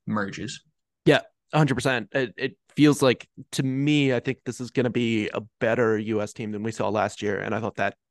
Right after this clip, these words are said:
Speaker 2: team last year sort of overperformed in some ways, but, uh,
Speaker 1: Mm-hmm.
Speaker 2: ultimately fell short of, of their ultimate goal there. But yeah, should be an exciting next month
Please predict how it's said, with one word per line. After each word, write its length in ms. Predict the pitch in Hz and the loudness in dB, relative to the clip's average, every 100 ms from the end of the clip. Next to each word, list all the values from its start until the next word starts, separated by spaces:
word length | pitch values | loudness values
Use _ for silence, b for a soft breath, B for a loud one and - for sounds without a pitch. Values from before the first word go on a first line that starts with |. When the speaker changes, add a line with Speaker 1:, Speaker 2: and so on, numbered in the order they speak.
| - | -8
Speaker 2:
team 200 | 120 107 | -6 -4
last 260 | 101 - | -4 -6
year 120 | 104 95 | -8 -6
sort 240 | - 123 | 0 0
of 120 | 110 | 0
overperformed 680 | - 117 110 - 123 117 104 | -4 -4 -4 -4 0 2 2
in 100 | 95 | -4
some 160 | 98 92 | -8 -4
ways, 260 | 98 104 | -4 -4
but, 220 | - 113 - B B B B 135 | -2 -2 -2 B B B B 4
uh, 200 | 135 113 | 6 6
Speaker 1:
Mm-hmm. 100 | 117 | 4
Speaker 2:
ultimately 380 | 123 - 107 110 | 2 2 -2 -2
fell 180 | - 98 | -4 -4
short 320 | - 95 110 | -2 -2 -2
of, 260 | 110 117 - | -2 -4 -4
of 140 | 123 - | -8 -2
their 400 | 110 104 98 - _ | 2 2 0 -4 _
ultimate 480 | - 110 - 110 - | -6 -6 -2 -4 0
goal 180 | 117 104 | 2 2
there. 300 | 117 127 - | 4 2 2
But 120 | 143 127 | 0 2
yeah, 220 | 139 - b b _ | 2 0 b b _
should 240 | - 131 | -4 -2
be 280 | 139 127 127 | 2 2 2
an 100 | 113 | 0
exciting 640 | 127 - - 127 127 123 113 | -2 -6 0 2 2 0 -2
next 280 | 107 - 110 | -4 -6 -6
month 380 | 104 131 - | -4 -4 -8